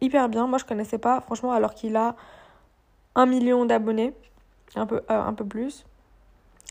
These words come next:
D'ailleurs, il a une vidéo, j'ai pas encore regardé, elle s'appelle Comment retrouver n'importe qui sur Internet. Je vous jure, moi, j'ai peur.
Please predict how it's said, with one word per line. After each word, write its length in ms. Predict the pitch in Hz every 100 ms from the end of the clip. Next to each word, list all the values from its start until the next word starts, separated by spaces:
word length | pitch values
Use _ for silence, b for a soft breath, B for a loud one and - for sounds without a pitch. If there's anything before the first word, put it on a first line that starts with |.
| - 226
D'ailleurs, 300 | 233 247 262
il 80 | 220
a 60 | 214
une 80 |
vidéo, 320 | 214 202 233 262 B B B
j'ai 180 | 214 226
pas 100 | 240
encore 180 | 254 254
regardé, 240 | 240 233
elle 80 | 262
s'appelle 320 | 233 220 233
Comment 260 | - 233 247
retrouver 420 | 240 233 226 247
n'importe 420 | 226 226 233 233
qui 160 | 233 233
sur 180 | - 226
Internet. 460 | 214 226 220 220 -
Je 120 | 233 226
vous 240 | 226 233
jure, 340 | 226 269 294 - _ _ - _ - -
moi, 200 | 233 269
j'ai 160 | 240 208
peur. 360 | 277 285 262